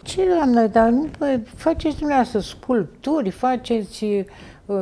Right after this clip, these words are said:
picturi, faceți și, și plecați, că știți că to-, toți pictorii pleacă, nu e nicio problemă. Prin Uniune se poate pleca și,” și eu zic: „A, sculpturi. A, ce idee.” Și am plecat acasă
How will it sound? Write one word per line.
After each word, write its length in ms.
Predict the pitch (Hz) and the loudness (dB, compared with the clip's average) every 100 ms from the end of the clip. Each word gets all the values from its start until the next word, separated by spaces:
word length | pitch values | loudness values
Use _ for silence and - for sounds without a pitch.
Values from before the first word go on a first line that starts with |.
| 165 | -4
picturi, 680 | 196 - - 247 302 294 185 | -6 -6 -8 -2 0 0 -2
faceți 640 | - 254 240 233 233 - | -2 -2 -2 -4 -6 -6
și, 300 | - 269 262 | -6 -4 -4
și 280 | 240 - 339 | -8 -4 -2
plecați, 580 | - 349 349 311 - - | 0 0 2 2 0 -4
că 120 | 277 | -4
știți 420 | 247 - 269 - | -4 -6 -6 -4
că 120 | 220 | -4
to-, 220 | 202 208 202 - | -2 -2 -4 -4
toți 280 | 214 196 - | -6 -4 -6
pictorii 560 | 226 - 202 202 202 | -6 -4 -2 0 -2
pleacă, 460 | 196 208 185 - 180 | -4 -4 -4 -4 -6
nu 100 | 190 | -4
e 120 | 190 | -4
nicio 240 | 196 202 190 | -4 -6 -6
problemă. 600 | 180 185 170 170 151 160 - | -4 -6 -4 -6 -8 -10 -8
Prin 280 | 240 226 214 | -4 -2 0
Uniune 540 | 214 214 262 262 247 | -2 0 0 0 0
se 160 | 247 240 | 0 -2
poate 360 | 233 202 180 | -2 -4 -4
pleca 600 | 160 175 165 - 233 214 | -8 -8 -8 -6 -4 -4
și,” 260 | 190 - 190 - - - - - | -8 -16 -20 -20 -14 -12 -12 -12
și 200 | - - | -10 -6
eu 120 | 254 | -4
zic: 280 | 233 226 262 | -4 -4 0
„A, 180 | 262 247 | 2 2
sculpturi. 800 | - - 240 196 - 185 147 147 - | -2 -4 -2 -2 -2 -2 -2 -8 -16
A, 280 | 285 240 233 - | -10 -8 -8 -14
ce 160 | - 202 | -10 -6
idee.” 400 | 196 170 160 135 - - - - | -6 -4 -4 -4 -8 -20 -20 -10
Și 140 | - | -4
am 120 | 254 | -2
plecat 400 | 269 247 226 214 | 0 -2 -2 0
acasă 800 | 214 196 190 165 147 - 180 214 | -2 -2 -4 -4 -8 -10 -8 -8